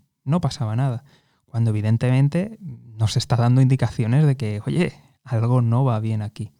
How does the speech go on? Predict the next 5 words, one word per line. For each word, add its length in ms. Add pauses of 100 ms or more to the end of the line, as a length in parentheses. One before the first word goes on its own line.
(840)
De 160
hecho, 420 (720)
los 680
sindicatos, 1040 (320)
que, 300